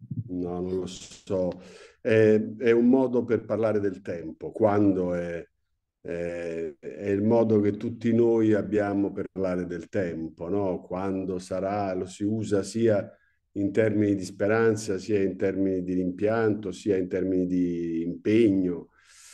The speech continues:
Ehm, a me ha sempre affascinato il tempo come dimensione narrativa,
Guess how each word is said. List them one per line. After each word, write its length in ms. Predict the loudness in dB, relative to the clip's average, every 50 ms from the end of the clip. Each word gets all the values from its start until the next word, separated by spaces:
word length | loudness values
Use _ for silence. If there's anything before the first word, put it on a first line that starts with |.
| -20 _ _
Ehm, 1200 | -6 -4 -2 0 0 0 0 0 0 2 0 0 0 2 2 2 2 0 -2 -4 -6 -8 -12 -16 _ _ _ _ _ _
a 100 | -4 0
me 200 | 4 6 6 6
ha 60 | 6
sempre 320 | 4 2 0 0 2 2 0
affascinato 720 | 0 -2 -6 -10 -10 -6 -4 0 2 2 2 2 0 -2
il 140 | -4 -4 -4
tempo 640 | -4 -4 -4 -4 -6 -6 -4 -4 -4 -4 -4 -8 -6
come 300 | -6 -4 -4 -2 -2 -2
dimensione 840 | -2 -2 0 0 0 0 -2 -2 -4 -2 0 0 2 2 0 0
narrativa, 920 | 0 0 0 -2 -2 -2 -4 -4 -6 -8 -10 -10 -10 -10 -10 -10 -12 -10